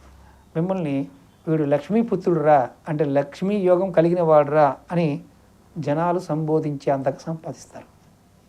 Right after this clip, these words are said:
అంటే అప్పుడు ఉంగరాలు పనిచేస్తాయి. ఎవరైనా ఉంగరాలు పనిచేయని వారు, ఖచ్చితంగా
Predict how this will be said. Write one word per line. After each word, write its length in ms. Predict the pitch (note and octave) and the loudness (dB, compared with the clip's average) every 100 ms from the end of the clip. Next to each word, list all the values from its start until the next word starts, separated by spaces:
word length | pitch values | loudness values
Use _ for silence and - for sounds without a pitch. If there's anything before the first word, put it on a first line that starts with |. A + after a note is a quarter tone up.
| _ _ _ _ | _ _ _ _
అంటే 140 | F3+ F#3+ | -2 0
అప్పుడు 260 | F3 A#3+ | 0 0
ఉంగరాలు 320 | G3 C#3+ D#3 F3+ | 0 0 -2 -2
పనిచేస్తాయి. 560 | C#3 B2+ B2+ - - - _ _ _ _ - | -4 -6 -8 -10 -18 -20 _ _ _ _ -2
ఎవరైనా 380 | D#3 F3+ G3+ G#3 | 2 4 4 2
ఉంగరాలు 440 | E3+ E3 F#3 F#3 | 2 4 4 4
పనిచేయని 380 | E3 D3 E3 D#3 | 2 0 0 0
వారు, 300 | C#3 B2+ B2+ - _ - | 0 0 -2 -10 _ -8
ఖచ్చితంగా 640 | B2 D#3+ D#3+ C#3+ C3 | -8 -2 0 2 0